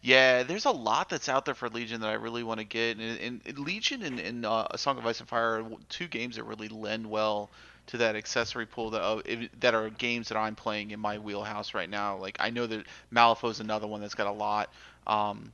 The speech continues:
you know, and, and so is War Machine Hordes. Like, Etsy is a,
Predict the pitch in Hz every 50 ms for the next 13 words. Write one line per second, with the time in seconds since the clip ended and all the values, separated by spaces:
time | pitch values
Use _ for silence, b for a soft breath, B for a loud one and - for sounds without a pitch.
0 | _ _ - 110 107 101 101 107 120 120 87 120 131 123 - - 131 120 117 110
1 | 110 107 104 - - - - 85 - 117 120 113 110 - - 107 104 104 110 113
2 | 110 107 104 110 95 90 - - 123 - - - 175 143 127 120 117 113 107 B
3 | B B B B B B B B _ 135 135 131 117 120 123 113